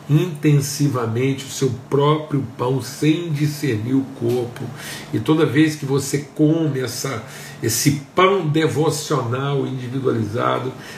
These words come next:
sem discernir o corpo, você tá comendo maldição sobre a sua vida, e a gente se torna réu de juízo.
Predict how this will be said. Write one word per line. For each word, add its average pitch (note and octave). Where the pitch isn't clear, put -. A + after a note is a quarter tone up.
sem E3+
discernir C3+
o A#2
corpo, C3
você B2+
tá B2
comendo A#2
maldição A#2+
sobre A#2+
a -
sua -
vida, A#2+
e A2+
a A2+
gente A#2
se -
torna B2
réu G#2+
de A#2
juízo. A2